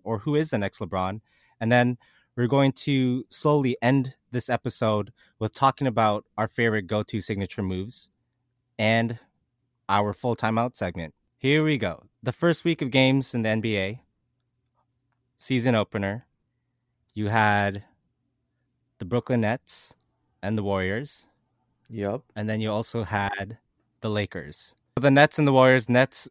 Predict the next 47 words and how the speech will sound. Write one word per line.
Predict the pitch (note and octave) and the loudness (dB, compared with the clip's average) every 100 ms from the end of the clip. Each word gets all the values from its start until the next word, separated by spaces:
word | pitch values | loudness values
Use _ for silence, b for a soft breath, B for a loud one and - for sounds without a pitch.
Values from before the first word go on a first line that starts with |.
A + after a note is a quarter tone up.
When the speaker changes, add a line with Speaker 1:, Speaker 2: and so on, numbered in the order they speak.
| _ | _
Speaker 1:
won | G#2 A2 A#2+ | 0 2 2
by, | G#2+ G#2 G2 G2+ - _ _ _ _ _ _ | 2 2 2 -4 -10 _ _ _ _ _ _
what | G#2 | -6
is | F#2+ | -4
that, | F2+ - | -6 -2
twenty-six | B2+ A#2 B2+ - | -2 0 -2 -6
points, | - A#2 A2+ | -2 -2 0
one | A#2+ | -2
twenty-five | A2 A2+ G#2+ A2+ G#2 | 0 -2 0 -2 -2
to | A#2 | -2
ninety-nine. | G#2+ G#2+ G2+ G2+ G#2 G2+ b b b b b b _ _ | -2 -2 -2 0 -2 -4 b b b b b b _ _
Lakers | A2+ A#2 A2+ | -2 0 0
and | A#2 | -2
Clippers, | - A2 G#2+ G#2+ G2+ - - _ | -2 -4 -2 -4 -4 -12 -20 _
one | G#2+ G2+ | -6 -4
sixteen | A#2 - - A#2 | -4 -8 -4 -2
to | G#2+ | -2
one | G2 F#2+ | -4 -4
oh | F2 | -6
nine. | E2+ D#2+ E2+ - _ _ | -8 -8 -10 -16 _ _
Was | B2+ C#3+ | 0 2
it, | D3 _ b b - | -2 _ b b -2
was | D3+ | 2
it | F#3 | 2
surprising | F#3+ - C3 C#3 D#3 | -2 2 4 4 0
for | - | -2
you | D#3+ E3+ E3+ | -2 0 0
to, | D#3+ C#3 A#2+ G#2 F#2+ F2 - | -2 0 2 2 -2 -6 -8
to | C3+ | -6
see | - C3+ | -4 -2
that | B2+ B2 | -2 -2
the | A#2 | 0
reigning | A2 A2+ A#2 | 0 0 -2
champs | - A#2+ A#2 A#2+ | 0 0 0 -2
on | G#2 F#2+ G2+ | -2 -4 -10
champ, | - A2+ - _ | -6 -4 -4 _
on | G#2 G#2 G2 F2 | -2 -2 -4 -6
receiving | G2+ - B2 | -6 -2 0
their | A#2 G2+ | 0 0
rings | G#2+ A2+ - | 0 -2 -2
during | A2+ | -2
that | G#2 F#2 | -2 -4
ring | G#2 | -6
ceremony, | G#2 A#2+ A#2+ A#2+ A#2+ | -4 -2 0 0 -2
was | A2 A#2 | -4 -6
it | - | -10
surprising | - - A2 A#2 A#2+ B2 B2 | -12 -6 -2 -2 0 -2 -4